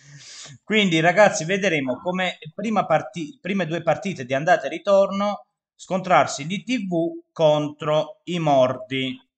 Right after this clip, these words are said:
Vediamo su quale mappe. La mappa di andato-,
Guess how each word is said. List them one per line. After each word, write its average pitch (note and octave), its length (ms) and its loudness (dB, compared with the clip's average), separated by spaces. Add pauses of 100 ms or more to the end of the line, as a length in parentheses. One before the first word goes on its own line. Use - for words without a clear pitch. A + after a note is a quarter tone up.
Vediamo D#3+ 540 0
su - 240 -12
quale D3+ 260 2
mappe. G3 800 -2
La D#3+ 140 -2
mappa F3+ 400 0
di C#3 100 -4
andato-, D3+ 600 0